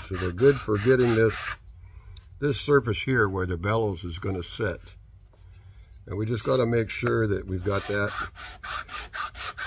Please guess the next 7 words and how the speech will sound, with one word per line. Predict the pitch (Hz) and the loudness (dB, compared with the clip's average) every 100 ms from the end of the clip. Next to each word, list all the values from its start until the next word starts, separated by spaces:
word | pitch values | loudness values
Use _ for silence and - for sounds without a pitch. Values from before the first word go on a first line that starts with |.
| - - - | -10 -10 -10
cleaned | - 151 170 147 | 0 2 4 4
off | 127 113 110 104 - | 6 6 6 4 -4
so | 110 | -4
that | 95 95 | -4 -2
there's | 101 92 | 0 0
no | 107 120 117 113 107 - - - - - - - - - - - - - - - - 123 | 2 4 4 2 -2 -10 -12 -12 -12 -12 -14 -12 -12 -12 -14 -12 -10 -10 -12 -14 -6 0
leakage | 139 190 - 92 110 - | 2 2 2 -2 -2 -8